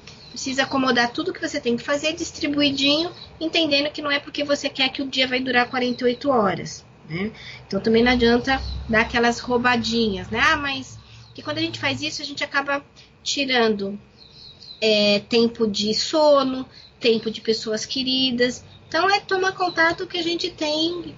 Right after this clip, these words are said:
X horas por dia, não adianta acelerar que o dia não vai aumentar, né? E conversar, Francisco. Então, tem muitos clientes chegaram, "Ah, minha família não entende,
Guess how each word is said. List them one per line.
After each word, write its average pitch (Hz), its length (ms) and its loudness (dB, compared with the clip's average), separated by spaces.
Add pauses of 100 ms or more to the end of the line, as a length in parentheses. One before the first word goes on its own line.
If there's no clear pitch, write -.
(120)
X 294 340 2
horas 269 240 2
por 294 220 -4
dia, 302 440 0 (360)
não 277 200 4
adianta 262 320 0
acelerar 233 560 2
que 233 120 -4
o 220 80 4
dia 226 200 2
não 226 140 4
vai 220 200 2
aumentar, 254 600 2 (300)
né? 233 220 -6 (420)
E 330 420 4
conversar, 339 720 0
Francisco. 220 640 -6
Então, 247 260 -6
tem 294 460 2 (340)
muitos 330 380 -2
clientes 254 480 0
chegaram, 240 480 0
"Ah, 370 140 6
minha 339 140 0
família 311 340 -2
não 302 80 -2
entende, 269 800 0